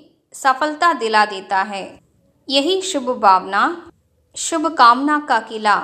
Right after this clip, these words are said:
ஆத்மாவுக்கோ பரிவர்த்தன் கர் லேத்தா ஹை. அனைவரது மனதினுடைய சுப பாவனைகள் மற்றும் சுப விருப்பங்களின் ஒத்துழைப்பு எந்த ஒரு காரியத்திலும் வெற்றியை கொடுக்கிறது.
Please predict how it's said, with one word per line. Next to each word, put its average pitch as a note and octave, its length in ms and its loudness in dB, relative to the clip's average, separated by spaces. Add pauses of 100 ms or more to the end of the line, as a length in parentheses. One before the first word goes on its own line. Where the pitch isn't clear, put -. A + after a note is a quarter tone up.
(640)
ஆத்மாவுக்கோ B3+ 1040 2 (180)
பரிவர்த்தன் C4 680 -4
கர் G#3 160 -2
லேத்தா F#3+ 340 -2
ஹை. G3+ 260 -10 (920)
அனைவரது D4+ 560 2
மனதினுடைய A3 880 -4 (120)
சுப D4 220 -2
பாவனைகள் G3+ 840 -2 (520)
மற்றும் B3+ 560 0
சுப E4 360 -2
விருப்பங்களின் B3+ 720 -2
ஒத்துழைப்பு G#3+ 840 -4 (500)
எந்த D4 420 0
ஒரு C4+ 260 0
காரியத்திலும் A3 840 0
வெற்றியை A#3+ 480 -6
கொடுக்கிறது. G3+ 760 -6